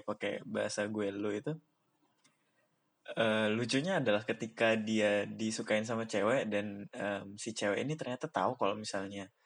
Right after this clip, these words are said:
si cowok ini bukan orang Jakarta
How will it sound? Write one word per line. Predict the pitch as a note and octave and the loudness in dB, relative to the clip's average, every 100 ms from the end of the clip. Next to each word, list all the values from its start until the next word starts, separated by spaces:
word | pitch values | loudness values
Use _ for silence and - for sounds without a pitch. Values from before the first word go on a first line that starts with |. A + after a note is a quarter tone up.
| _ _ _ _ _ _ | _ _ _ _ _ _
si | - G#2 G#2 G2 G2+ | -6 0 0 0 -2
cowok | - G2+ A2 | 0 2 2
ini | A2+ C#3+ D3 C3+ - _ _ _ _ _ _ | -2 0 0 0 -6 _ _ _ _ _ _
bukan | A2+ A2 A#2+ A2+ | -6 0 2 2
orang | A2+ B2 | 2 2
Jakarta | A2 A2 C3+ D#3 D3 | 2 4 4 6 4